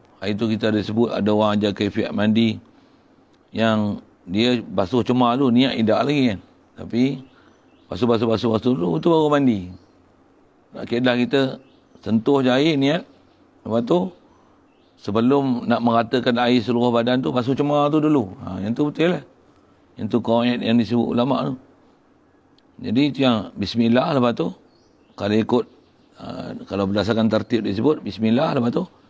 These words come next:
izalatu qazarin dulu. Begitu juga izalatu najisin. Lepas tu, komo-komo istinsyak, ha, baru disebut tertib wuduk satu-satu,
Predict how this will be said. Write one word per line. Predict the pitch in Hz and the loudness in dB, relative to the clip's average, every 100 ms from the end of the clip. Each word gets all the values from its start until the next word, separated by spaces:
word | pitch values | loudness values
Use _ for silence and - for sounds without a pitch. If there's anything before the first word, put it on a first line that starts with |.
| _ _ _ | _ _ _
izalatu | 104 113 135 143 135 123 | -4 0 2 2 0 -2
qazarin | 117 135 139 151 151 | -2 0 2 0 -2
dulu. | 165 131 127 _ _ _ _ _ _ _ _ - | -4 -6 -8 _ _ _ _ _ _ _ _ -6
Begitu | 101 117 | 0 2
juga | 120 120 | 2 2
izalatu | 113 123 123 123 | 2 2 2 2
najisin. | 131 139 151 156 117 120 - - _ _ _ _ _ _ _ _ - - _ _ _ _ _ - _ _ _ | 0 2 2 2 0 -4 -10 -20 _ _ _ _ _ _ _ _ -20 -20 _ _ _ _ _ -20 _ _ _
Lepas | 98 101 | -2 0
tu, | 135 | 0
komo-komo | 117 120 120 127 127 127 123 | 2 2 4 2 4 4 2
istinsyak, | - 131 127 135 117 | 0 2 2 2 0
ha, | 110 107 | 0 2
baru | 113 107 | 2 2
disebut | 107 104 110 - | 0 0 -2 -2
tertib | 104 123 113 | -4 0 -2
wuduk | - 107 110 | 0 0 0
satu-satu, | 98 104 107 101 | 0 0 -2 0